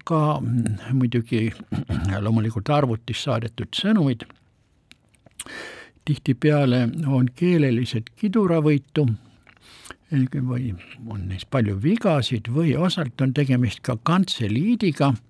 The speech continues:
No selline keeleliik oli meil juba nõukogude ajal tuntud,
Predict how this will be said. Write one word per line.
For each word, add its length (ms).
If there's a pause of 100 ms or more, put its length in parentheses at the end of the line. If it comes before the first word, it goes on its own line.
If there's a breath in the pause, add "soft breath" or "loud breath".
(640 loud breath)
No 140
selline 460
keeleliik 640
oli 160
meil 220
juba 160
nõukogude 400
ajal 160
tuntud, 360